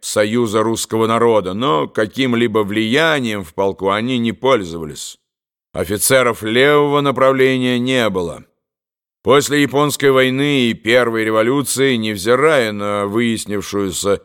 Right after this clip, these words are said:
лояльность офицерского корпуса, он был, тем не менее, взят под особый надзор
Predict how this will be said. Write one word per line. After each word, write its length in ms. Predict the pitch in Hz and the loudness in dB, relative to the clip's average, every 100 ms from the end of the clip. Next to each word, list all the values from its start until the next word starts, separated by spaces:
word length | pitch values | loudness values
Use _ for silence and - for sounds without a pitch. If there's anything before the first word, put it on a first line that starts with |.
| _ - | _ -6
лояльность 880 | 95 117 123 127 120 110 101 87 95 | 0 2 4 4 2 0 -8 -10 -10
офицерского 720 | 87 98 107 98 - 95 90 | -10 -4 -2 -2 -2 -6 0
корпуса, 720 | 113 135 120 127 123 127 107 _ _ _ _ | 4 2 2 -4 0 0 0 _ _ _ _
он 460 | 85 117 143 160 143 | -2 2 2 0 0
был, 240 | 151 151 | 0 0
тем 320 | 120 127 135 | 0 0 0
не 100 | 135 | 0
менее, 400 | 127 123 127 127 | 0 0 0 -2
взят 540 | 117 80 98 123 123 _ | -2 -4 0 0 0 _
под 180 | 120 110 | -2 0
особый 800 | 110 - - 120 135 135 139 | -2 -4 0 4 4 4 2
надзор 760 | 131 123 90 95 117 127 117 | 0 -2 -4 2 4 4 2